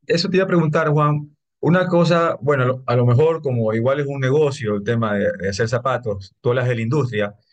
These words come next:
eh, la industria puede ser que nos esté llevando a un tema comercial, eh, eh, la, lo que nos, lo que nos propone es lo que deberíamos ser ya en el tema técnico. No sé si, si está claro, porque un tema, una cosa es una, una,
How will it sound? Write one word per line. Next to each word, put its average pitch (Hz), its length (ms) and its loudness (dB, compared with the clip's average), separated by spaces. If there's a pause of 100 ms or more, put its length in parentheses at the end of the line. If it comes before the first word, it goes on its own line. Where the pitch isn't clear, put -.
(380)
eh, 120 320 0
la 131 140 -2
industria 185 320 -2
puede 180 300 0
ser 185 260 -2
que 175 100 0
nos 135 140 2
esté 156 680 -2
llevando 165 880 -2 (380)
a 120 260 0
un 151 140 -2
tema 175 180 2
comercial, 170 840 -2
eh, 95 220 -4 (100)
eh, 110 360 -2
la, 117 380 -2
lo 117 240 0
que 123 140 -2
nos, 120 240 0
lo 120 160 -2
que 123 100 -2
nos 117 160 0
propone 190 680 -2 (460)
es 180 320 -2
lo 170 120 0
que 147 100 -2
deberíamos 139 720 0
ser 175 320 -2 (100)
ya 139 220 0
en 165 80 -4
el 123 160 -4
tema 156 280 -2
técnico. 107 460 -2
No 113 100 0
sé 156 160 -2
si, 98 380 -4 (240)
si - 160 -8
está 113 300 -2
claro, 98 420 -2
porque 117 180 -2
un 135 80 -2
tema, 170 240 0
una 160 220 -4
cosa 165 200 -2
es 160 40 0
una, 151 300 -2
una, 131 600 -2